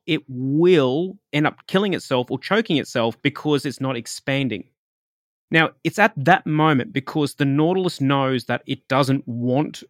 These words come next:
to obviously choke itself or kill itself, but what it does is it knows that it must grow. And in order to grow, it must leave or crack the shell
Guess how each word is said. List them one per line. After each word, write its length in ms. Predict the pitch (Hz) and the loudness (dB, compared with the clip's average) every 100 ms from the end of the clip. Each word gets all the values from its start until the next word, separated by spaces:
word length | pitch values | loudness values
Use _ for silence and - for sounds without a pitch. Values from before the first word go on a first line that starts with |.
| _ | _
to 380 | - 135 120 123 | -4 -2 0 -2
obviously 760 | 123 123 120 - 123 120 117 - _ | -2 -4 -6 -6 -4 -4 -6 -10 _
choke 340 | - 131 139 | -4 -2 -2
itself 580 | 127 - 120 123 190 - _ _ - | -6 -6 -4 -2 -4 -8 _ _ -10
or 140 | 113 - | -10 -6
kill 180 | 160 160 | -4 -4
itself, 540 | - - 113 160 - _ _ _ _ _ _ _ - | -6 -8 -6 -6 -8 _ _ _ _ _ _ _ -2
but 220 | 147 - | 0 0
what 320 | - 151 170 | -4 0 2
it 160 | 165 143 | 2 2
does 320 | 151 160 139 | 2 2 2
is 140 | 135 131 | -2 -4
it 120 | - | -2
knows 400 | 143 147 160 139 | 0 0 0 0
that 200 | 135 - | -2 -2
it 160 | 139 - | -6 -2
must 360 | 135 135 - - 120 | -2 -2 -6 -18 -8
grow. 420 | 139 139 123 120 - | 0 2 2 -2 -2
And 100 | 139 | 0
in 60 | |
order 180 | 160 202 | 2 0
to 120 | 185 | -4
grow, 500 | 135 123 143 135 123 131 - | -8 0 4 4 2 -2 -4
it 160 | 135 | -4
must 460 | 135 147 147 - - - | 0 0 -2 -6 -14 -4
leave 540 | 135 147 170 190 165 - | 0 2 2 2 -2 -4
or 180 | 127 | -4
crack 400 | - - 170 - | -4 0 0 0
the 80 | - | -6
shell 640 | - - 165 143 123 147 | -8 -4 2 2 2 -2